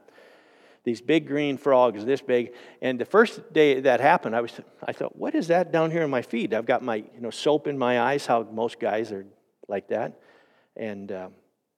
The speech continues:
almost every day, these big green frogs come in the shower with you. Well, they don't bite, and they're harmless.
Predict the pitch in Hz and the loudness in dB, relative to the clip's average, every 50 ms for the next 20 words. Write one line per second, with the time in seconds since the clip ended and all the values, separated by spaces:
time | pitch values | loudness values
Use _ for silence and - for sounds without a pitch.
0 | _ _ _ _ _ _ _ - 131 151 165 147 - - 143 135 139 143 127 123 | _ _ _ _ _ _ _ -2 0 0 0 0 -2 0 0 0 0 0 -2 -2
1 | 123 120 98 98 92 - _ - 110 110 - _ 107 107 104 95 - - 107 107 | -4 -4 -6 -8 -14 -14 _ -10 -10 -10 -12 _ -14 -14 -14 -12 -12 -10 -8 -8
2 | 110 107 - - - 101 98 101 101 95 - - 107 110 107 98 101 - - 107 | -8 -10 -12 -14 -14 -14 -14 -14 -14 -12 -8 -6 -4 -4 -4 -6 -8 -10 -12 -8
3 | 110 131 156 190 233 - - 110 110 - 175 170 117 143 - - 110 113 117 101 | -6 -2 0 0 0 0 -2 -6 -8 -8 -8 -8 -8 -8 -10 -12 -10 -8 -8 -8
4 | - 101 107 104 101 104 104 - - | -6 -8 -8 -8 -8 -10 -10 -10 -14